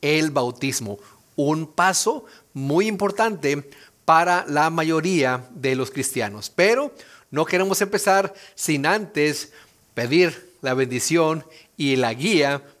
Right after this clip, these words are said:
del Espíritu Santo por medio de la oración. Acompáñenme a hacer una pequeña oración.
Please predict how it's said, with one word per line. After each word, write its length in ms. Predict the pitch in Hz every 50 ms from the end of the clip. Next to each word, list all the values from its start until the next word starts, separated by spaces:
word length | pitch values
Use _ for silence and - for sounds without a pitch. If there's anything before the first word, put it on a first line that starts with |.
| _
del 140 | - 127 120
Espíritu 400 | 120 - - - 156 160 160 175
Santo 560 | 165 - 185 185 170 131 - 127 123 123 123 - - - - - _ -
por 160 | - 120 117
medio 460 | 123 139 147 147 143 147 151 151 151
de 320 | 139 131 139 139 143 143 131
la 140 | 131 131 127
oración. 440 | 127 131 131 123 - - 107 107 -
Acompáñenme 920 | - 127 - 143 139 131 - 175 202 220 226 240 233 226 226 233 226 226 - - - - - _
a 260 | - 147 156 156 147 143
hacer 400 | 135 - - 175 175 175 170 -
una 400 | 165 160 156 156 156 156 147 - -
pequeña 580 | 131 123 123 - 143 139 143 143 139 135 127 - -
oración. 400 | - 139 131 127 120 - - -